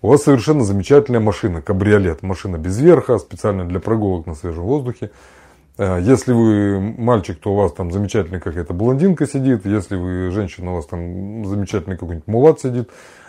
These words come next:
В багажнике вашей машины чемодан, в нём миллион долларов, вам девяносто пять лет.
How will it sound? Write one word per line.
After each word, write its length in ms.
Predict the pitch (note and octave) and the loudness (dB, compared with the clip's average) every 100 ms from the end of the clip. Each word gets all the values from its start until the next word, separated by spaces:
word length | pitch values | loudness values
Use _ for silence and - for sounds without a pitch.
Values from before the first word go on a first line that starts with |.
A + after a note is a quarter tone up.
| - - | -20 -4
В 100 | F#2+ | 4
багажнике 600 | C3+ C3+ C3 G2+ G2+ A#2 | 6 8 6 6 0 2
вашей 280 | A2 - G#2+ | 2 2 -2
машины 760 | A2+ - A#2 G2+ F#2+ F#2 F#2 | -2 2 0 2 0 -2 -4
чемодан, 480 | - G#2 G2+ G2 F#2 | -4 -2 0 0 -2
в 80 | F#2 | -2
нём 160 | G#2+ | 0
миллион 320 | G2 F#2+ G2 A2 | 0 0 0 4
долларов, 420 | F3 D#3 C#3 - _ _ _ - | 6 6 2 -4 _ _ _ 0
вам 260 | G2 C3+ | 4 4
девяносто 440 | G#2+ G#2 G#2+ - F#2+ | 4 2 2 -2 -4
пять 260 | F2+ E2 | -4 -2
лет. 220 | G#2 C#3+ | 2 2